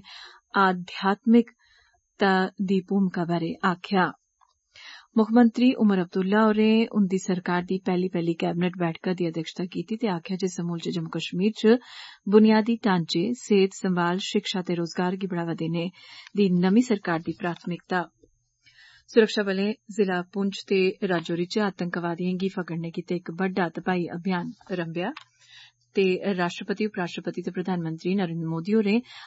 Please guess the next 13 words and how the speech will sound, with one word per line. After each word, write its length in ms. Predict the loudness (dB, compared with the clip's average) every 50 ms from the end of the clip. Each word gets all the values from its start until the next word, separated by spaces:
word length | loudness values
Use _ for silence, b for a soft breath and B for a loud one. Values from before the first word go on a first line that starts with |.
| B B
अज्ज 260 | 2 2 2 2 -2 0 2
वाल्मीकि 680 | 2 2 2 2 2 2 2 0 0 0 0 2 2
जयंती 420 | 2 2 0 0 -2 -2 -2 -4 -4
दे 80 | -4 -4
मौके 320 | -4 -6 -4 0 -2 0
पर 140 | 0 0 -2
सब्भनें 420 | -2 -2 -6 -6 -2 0 0 0 0
गी 120 | 0 -2
ममारकबाद 720 | -4 -4 -4 -4 -6 -6 -8 -10 -10 -4 -2 -2 -2 -2 -4 -12 b b b b b b b
ते 80 | -2
शुभकामनां 640 | -2 0 0 -2 -2 -2 -4 -4 -4 -2 -4 -6 -4 0
दित्तिआं 380 | 0 -2 0 -2 -4 -2 0
न। 180 | 2 2 2